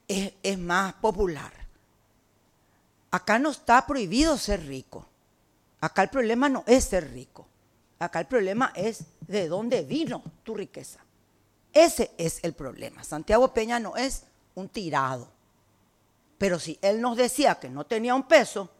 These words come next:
que en lo único que invirtió fue en educación, ahora que nos explique de dónde salió la casa.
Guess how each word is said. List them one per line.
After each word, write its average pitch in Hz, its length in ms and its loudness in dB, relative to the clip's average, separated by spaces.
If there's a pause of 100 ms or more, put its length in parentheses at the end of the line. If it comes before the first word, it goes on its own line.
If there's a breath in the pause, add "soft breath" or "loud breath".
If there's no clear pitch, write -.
(600)
que - 120 2
en 233 160 0
lo 202 160 -2
único 240 260 0
que 254 100 -2
invirtió 254 440 0
fue 196 180 -2
en 196 80 -2
educación, 233 580 4
ahora 185 240 8
que 226 120 0
nos 240 140 4
explique 233 320 0
de 226 60 4
dónde 208 220 -2
salió 160 260 -2
la 131 120 -8
casa. - 320 -12